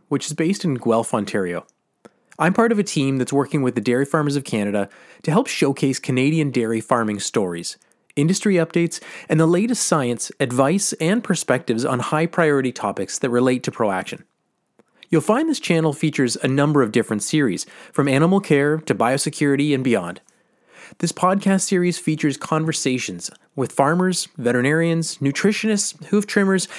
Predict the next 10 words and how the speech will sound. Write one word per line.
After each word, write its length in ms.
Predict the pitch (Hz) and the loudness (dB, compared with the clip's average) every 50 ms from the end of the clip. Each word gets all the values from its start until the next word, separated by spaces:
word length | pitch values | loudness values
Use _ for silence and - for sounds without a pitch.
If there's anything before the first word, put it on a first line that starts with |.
| - - | -6 -4
and 100 | 147 151 | -2 0
other 220 | 165 185 196 196 | 0 0 0 0
farm 320 | 175 - 180 160 151 151 147 | 2 2 2 4 4 4 2
advisors, 600 | 131 113 98 95 107 107 107 113 107 107 - - _ _ - | 2 2 0 0 2 0 0 -2 -2 -4 -4 -10 _ _ -4
researchers, 680 | 131 139 160 175 - - 180 165 - 180 170 165 151 | 0 0 0 2 2 0 -2 0 0 0 0 0 0
and 260 | - 151 135 135 139 139 | 0 0 0 2 2 4
many 300 | 147 156 165 156 127 110 | 4 4 4 2 2 2
other 180 | 113 117 117 | 2 0 0
industry 400 | 113 113 113 113 113 - - 117 | 0 -2 -4 -4 -4 -4 -2 -2
stakeholders. 720 | 104 - - 120 123 - - 120 104 - - - - - | -2 0 0 0 0 0 0 -2 -2 -2 -6 -12 -12 -16